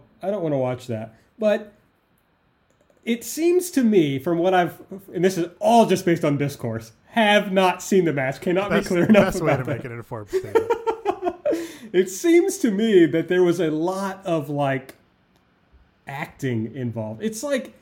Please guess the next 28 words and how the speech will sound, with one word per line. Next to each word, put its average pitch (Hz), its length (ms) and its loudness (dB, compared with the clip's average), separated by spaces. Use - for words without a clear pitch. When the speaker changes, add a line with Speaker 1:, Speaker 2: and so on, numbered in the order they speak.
Speaker 1:
if 185 140 -2
you 214 80 -2
go 254 220 0
back 226 380 0
to 190 240 0
the 156 360 2
"I'm 165 140 -2
sorry, 180 340 4
I 156 100 6
love 147 260 0
you" 139 120 0
match, 113 520 -6
Speaker 2:
Yeah. 131 260 -12
Speaker 1:
but 185 220 -4
then 262 260 2
you 180 540 2
pre-tape 214 560 0
that. 127 360 0
I 240 80 -8
mean, 320 240 4
you 370 100 4
got, 269 300 -2
like, 156 420 -2
the, 208 100 -10
like, 190 320 -2
the, 165 220 0
uh, 143 540 -2
the 143 340 -4